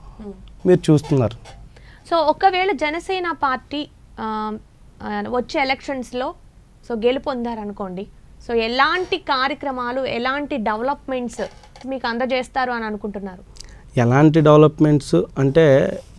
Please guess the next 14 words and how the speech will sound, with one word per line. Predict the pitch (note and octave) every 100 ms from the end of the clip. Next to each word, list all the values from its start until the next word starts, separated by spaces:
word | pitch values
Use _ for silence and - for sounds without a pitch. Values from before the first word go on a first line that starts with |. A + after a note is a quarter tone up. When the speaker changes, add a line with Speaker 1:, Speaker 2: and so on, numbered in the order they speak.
| -
Speaker 2:
పవన్ | A#2+ C#3 C#3+
కళ్యాణ్ | D3+ D3+ D3+ D3 D3
గారు | C#3+ C3 E3+ G3 - - A#2+
ఆయన | B2 C3
ఒక | B2+ B2 A#2 A#2+ A#2 A2+ A#2+ - - - - - -
సంకల్పంతో | - C#3+ C#3 E3+ D3+ C#3 C3+ D#3
ఉన్నారండి. | C3 A2+ G#2 F2+ - -
Speaker 1:
Hmm. | - - -
Speaker 2:
ఆయన | B2 D3 D3+
ఖచ్చితంగా | C#3+ B2+ - F#3+ F#3 F3 C3+ E3+ G3+ F#3
జనాలకి | A#2+ C3 D3+ F3+ F3 E3+ E3
మంచి | D#3+ C3+ D#3+
చేస్తారండి. | D#3 C3 B2 G#2+ F2+ - -
Speaker 1:
Hmm. | G#3+